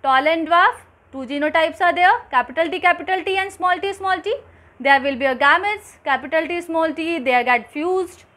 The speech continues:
and we get the capital T, small t, all tall, then self crossing, And after self crossing, we get this Punnett square, right? And after, at the end, we have to calculate the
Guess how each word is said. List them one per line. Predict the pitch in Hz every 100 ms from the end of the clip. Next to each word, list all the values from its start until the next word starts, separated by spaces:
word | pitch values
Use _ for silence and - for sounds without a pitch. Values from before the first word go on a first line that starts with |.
| _ _ -
and | 262 269
we | 262 311
get | 330 320
the | 330
capital | 311 240 254 302
T, | 320
small | 320 285 294 294
t, | 330 311
all | 269 262 262
tall, | 285 294 330 339
then | 240 247 247
self | 302 294 349
crossing, | 330 330 320 370 349 349 339 _ _ -
And | 285 277
after | 311 359 403 392
self | 349 320 -
crossing, | 320 302 359 330
we | 294 285
get | 269 254
this | 269 -
Punnett | 320 320 381 381
square, | - 370 349 370 370 _ _ -
right? | 311 427 440 - -
And | 262 269
after, | 262 262 -
at | 277 269 254
the | 269 277
end, | 359 415
we | 277
have | 294 240
to | 254
calculate | 254 240 240 254 247
the | 240